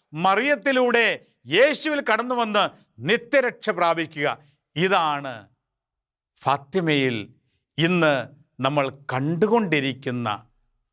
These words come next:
അവസ്ഥയും സന്ദേശവും. പ്രിയമുള്ള സഹോദരങ്ങളെ, ഫാത്തിമ മാതാവിനെക്കുറിച്ച്, അമ്മയുടെ സന്ദേശങ്ങളെക്കുറിച്ച്, ഫാത്തിമയിലെ അമ്മയുടെ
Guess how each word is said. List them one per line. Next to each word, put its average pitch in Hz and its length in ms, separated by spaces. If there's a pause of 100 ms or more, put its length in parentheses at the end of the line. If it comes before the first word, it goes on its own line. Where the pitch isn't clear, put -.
(300)
അവസ്ഥയും 147 640 (560)
സന്ദേശവും. 127 640 (680)
പ്രിയമുള്ള 156 360
സഹോദരങ്ങളെ, 139 640 (840)
ഫാത്തിമ 160 640
മാതാവിനെക്കുറിച്ച്, 160 960 (720)
അമ്മയുടെ 160 400
സന്ദേശങ്ങളെക്കുറിച്ച്, 160 1080 (500)
ഫാത്തിമയിലെ 165 840
അമ്മയുടെ 160 380